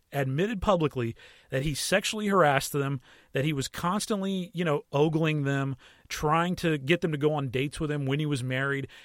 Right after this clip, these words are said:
and that he was basically like this horrible stalker who worked with him. And now he's got the primo job in sports. He's, he's replaced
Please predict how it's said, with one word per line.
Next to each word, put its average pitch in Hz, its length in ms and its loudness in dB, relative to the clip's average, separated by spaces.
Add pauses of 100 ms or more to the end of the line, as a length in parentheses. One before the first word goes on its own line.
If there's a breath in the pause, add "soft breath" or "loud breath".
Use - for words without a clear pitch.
and 170 140 0
that 175 100 2
he 180 60 -4
was 175 160 -4
basically 156 580 0
like 147 220 0
this 151 160 -2
horrible 151 380 0
stalker 160 640 -2 (320 soft breath)
who 190 100 2
worked 240 220 4
with 170 120 0
him. 160 100 -2
And 156 120 -4
now 233 180 -2
he's 196 140 -2
got 151 220 -2
the 143 80 -2
primo 214 580 -4
job 170 340 0
in 151 80 -2
sports. 165 460 -2
He's, 180 260 -4
he's 180 180 -4
replaced 180 580 -6